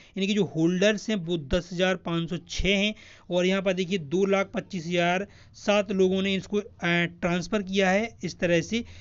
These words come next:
देखिए यहाँ पर जो कुछ इसका जो कॉन्टैक्ट एड्रेस है, यदि आप इसे और कई सारे अदर प्लेटफॉर्म से बाय करना चाहें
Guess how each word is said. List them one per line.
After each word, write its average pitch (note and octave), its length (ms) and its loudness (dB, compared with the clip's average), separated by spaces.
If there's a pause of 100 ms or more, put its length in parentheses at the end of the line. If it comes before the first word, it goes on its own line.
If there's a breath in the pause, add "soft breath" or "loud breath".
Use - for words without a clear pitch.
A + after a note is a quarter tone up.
(160 loud breath)
देखिए F#3 160 -2
यहाँ G3+ 160 2
पर G3 120 -2
जो F#3+ 100 -4
कुछ G3 360 -2
इसका - 240 -4
जो G3+ 100 -2
कॉन्टैक्ट F3+ 580 -2
एड्रेस F3 400 -2
है, G3+ 60 2
यदि F#3+ 260 0
आप F#3+ 200 -2
इसे G3 200 -4
और F3+ 260 -2
कई F#3 160 -4
सारे F#3 160 0
अदर F3+ 220 -2
प्लेटफॉर्म F3 320 -8
से F3+ 120 -4
बाय E3+ 200 0
करना F3 260 -6
चाहें G#3 300 -4